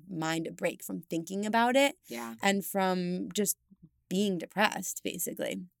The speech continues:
Speaker 2: I remember for me, I came to the realization that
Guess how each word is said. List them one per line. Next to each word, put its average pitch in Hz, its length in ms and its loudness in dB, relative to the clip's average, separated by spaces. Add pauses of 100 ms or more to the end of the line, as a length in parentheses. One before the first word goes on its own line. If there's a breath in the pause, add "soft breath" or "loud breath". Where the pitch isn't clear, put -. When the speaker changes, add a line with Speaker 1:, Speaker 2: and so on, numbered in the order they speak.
Speaker 2:
I 156 120 4
remember 156 400 0
for 135 160 -6
me, 135 340 -4
I 120 100 -6
came 143 280 -8
to 143 80 -4
the 139 100 -2
realization 127 800 -2
that 113 200 -4